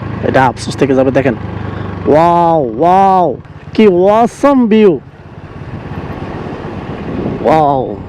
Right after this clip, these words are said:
মাশাআল্লাহ, মাশাআল্লাহ, মাশাআল্লাহ। দেখেন, প্রকৃতির নয়নাভিরামের মাঝে কি সুন্দর দৃশ্য। ওয়াও, ওয়াও, ওয়াও, অসাম, অসাম।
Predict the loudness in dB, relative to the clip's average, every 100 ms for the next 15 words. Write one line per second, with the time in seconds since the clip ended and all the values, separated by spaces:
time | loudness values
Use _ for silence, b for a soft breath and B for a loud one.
0 | -4 0 0 0 0 2 2 2 0 0
1 | 0 0 2 2 2 0 0 0 0 0
2 | -2 -10 -8 -6 -6 -6 -6 -4 -2 -4
3 | -8 -12 -12 -12 -10 -10 -8 -6 -4 0
4 | -2 -2 -2 0 0 0 2 2 2 2
5 | 0 0 0 0 0 0 0 0 2 2
6 | 2 0 -4 -2 -2 0 2 0 0 -4
7 | -4 -2 -4 -6 -6 -2 0 0 0 0
8 | 0 0 0 0 -4 -8 -6 -6 -4 -4
9 | -4 0 2 2 0 -4 -4 -2 -2 -2
10 | -6